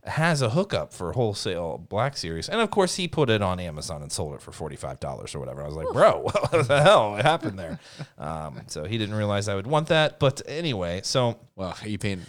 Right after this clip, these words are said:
Speaker 3: willing to pay forty-five bucks?
Speaker 1: I, I, well, yeah, yeah, yeah. And
Speaker 2: I
Speaker 1: it,
Speaker 2: bet you weren't.
Speaker 1: but then I saw Kanan Jarrus, and I, I've seen, I saw his Black <laughs> Series at Meijer years ago,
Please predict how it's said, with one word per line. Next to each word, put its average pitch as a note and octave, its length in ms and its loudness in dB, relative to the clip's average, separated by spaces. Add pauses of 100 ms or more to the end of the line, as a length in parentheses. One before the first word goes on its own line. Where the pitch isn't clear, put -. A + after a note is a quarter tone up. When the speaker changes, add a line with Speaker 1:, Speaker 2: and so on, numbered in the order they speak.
(140)
Speaker 3:
willing A#2 220 4
to G2+ 40 -2
pay A2 120 6
forty-five G#2+ 360 2
bucks? - 240 2
Speaker 1:
I, C3+ 180 6
I, D3 120 8
well, D#3 240 6
yeah, A#2 240 2
yeah, A2+ 220 -2
yeah. G2 340 -6
And C3 260 0
Speaker 2:
I A#3 100 0
Speaker 1:
it, - 40 -2
Speaker 2:
bet A3+ 160 0
you G#3+ 120 -4
weren't. - 200 -12 (140)
Speaker 1:
but D#3 140 -2
then F3 140 4
I D#3+ 80 4
saw D3+ 340 2
Kanan C#3 380 0
Jarrus, A2 500 -4
and G#2 380 -4
I, G#2 200 -2
I've G#2+ 100 -2
seen, D3+ 400 -4
I B2 100 -2
saw D3+ 280 2
his D#3 220 -2
Black G#2+ 300 -2
<laughs> - 100 -8
Series A2+ 320 -2
at F2 100 -4
Meijer G2 640 -4
years B2+ 400 -4
ago, D#2 380 -4